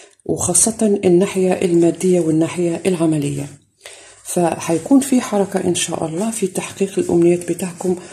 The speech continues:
واحدة ورا واحدة بقدرة ربنا سبحانه وتعالى. هنشوف دلوقتي إيه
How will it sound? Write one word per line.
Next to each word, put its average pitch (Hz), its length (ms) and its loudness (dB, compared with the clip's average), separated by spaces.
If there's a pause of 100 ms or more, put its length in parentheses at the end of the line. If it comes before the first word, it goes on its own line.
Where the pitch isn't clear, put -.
(220)
واحدة 202 540 2
ورا 180 240 2
واحدة 175 420 0
بقدرة 170 500 -2
ربنا 165 320 2
سبحانه 156 540 -4
وتعالى. 156 840 -6 (720)
هنشوف 208 600 0
دلوقتي 196 640 0 (1600)
إيه 302 120 4